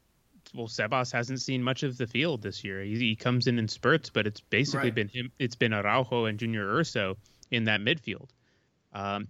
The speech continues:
Speaker 1: but lately, Orlando has had, uh, a lack of depth in the winger position. So Benji Michel, uh,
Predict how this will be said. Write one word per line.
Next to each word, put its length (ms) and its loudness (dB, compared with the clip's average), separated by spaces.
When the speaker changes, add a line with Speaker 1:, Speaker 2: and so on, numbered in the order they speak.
Speaker 1:
but 120 -2
lately, 540 0
Orlando 400 4
has 140 2
had, 300 0
uh, 420 4
a 140 0
lack 360 0
of 180 -6
depth 380 -2
in 200 -6
the 100 -4
winger 380 -2
position. 600 -12
So 480 -8
Benji 240 6
Michel, 720 2
uh, 460 0